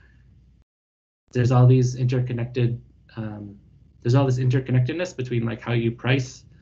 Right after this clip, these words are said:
rides in a shared mobility system and how you solve something like the assignment problem, right? If some poor driver has to drive halfway across the city to pick you up, um, you're wasting a lot of that driver's time. Like,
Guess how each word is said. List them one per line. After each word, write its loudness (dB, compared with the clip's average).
rides 2
in 2
a 6
shared 0
mobility 2
system -10
and -6
how -4
you -2
solve -6
something -8
like -10
the -6
assignment -10
problem, -6
right? -10
If 4
some 0
poor 2
driver 2
has 4
to -6
drive -2
halfway -2
across -4
the -10
city -4
to 0
pick -6
you 2
up, -4
um, -4
you're 2
wasting 0
a 2
lot 2
of 0
that -4
driver's -8
time. 4
Like, -12